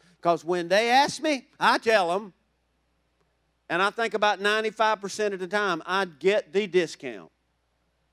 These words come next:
So you're part of an army. Quit like you are a tourist. You are part of an army, church. You're not on vacation. You're on a battlefield.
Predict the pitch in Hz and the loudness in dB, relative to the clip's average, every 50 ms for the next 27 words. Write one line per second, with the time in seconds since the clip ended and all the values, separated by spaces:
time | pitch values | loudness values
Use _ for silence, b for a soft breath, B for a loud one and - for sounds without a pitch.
0 | _ _ _ _ _ _ _ _ _ _ _ _ _ _ _ _ _ _ _ _ | _ _ _ _ _ _ _ _ _ _ _ _ _ _ _ _ _ _ _ _
1 | _ _ _ _ _ _ _ _ _ _ _ _ _ _ _ _ _ _ _ - | _ _ _ _ _ _ _ _ _ _ _ _ _ _ _ _ _ _ _ -10
2 | - 180 185 220 269 - - 285 254 233 208 180 185 185 202 220 220 180 143 123 | -2 -2 0 0 0 2 4 4 4 4 2 -2 -4 -2 -2 0 0 0 -2 -6
3 | 101 87 _ _ _ _ _ _ _ _ _ _ _ - - - 254 285 302 269 | -14 -18 _ _ _ _ _ _ _ _ _ _ _ -12 -4 -2 0 2 2 0
4 | - _ - - - _ - 165 202 233 254 262 - _ 196 196 220 240 247 - | 0 _ -20 -20 -20 _ -8 -4 -2 -2 -2 -2 -4 _ -10 -6 -6 -6 -6 -4
5 | - 185 190 185 165 165 160 - - - - 254 262 214 160 123 101 92 - - | -2 -2 -2 0 0 -4 -6 -6 -8 -8 -4 0 4 4 4 2 2 -6 -14 -18
6 | - _ _ 135 131 127 143 190 240 262 277 262 - 226 220 - - - 190 220 | -20 _ _ -20 _ -6 0 2 4 4 2 2 2 0 0 0 -4 -2 2 4
7 | 233 240 240 - - 185 175 175 170 160 160 - 180 208 226 214 170 139 120 110 | 4 4 4 2 0 -2 0 0 -2 -2 0 2 4 4 6 4 4 2 -2 -4
8 | - - 135 127 123 131 147 _ _ - - _ _ _ _ _ _ _ _ _ | -6 -8 -8 -6 -6 -6 -8 _ _ -20 -20 _ _ _ _ _ _ _ _ _
9 | _ _ _ - 139 151 165 185 247 302 311 320 330 320 294 285 285 285 277 - | _ _ _ -6 -4 0 6 6 8 8 8 6 4 4 4 2 2 2 0 -4
10 | - 233 208 180 170 - - 190 196 196 180 175 175 185 233 269 285 285 240 285 | -2 0 0 0 0 -2 -4 -4 -2 0 2 4 4 4 4 4 2 2 4 6
11 | 294 285 269 254 226 202 - - - 165 147 139 139 143 156 165 | 6 6 6 4 0 -4 -12 -12 -12 -10 -8 -6 -6 -6 -6 -8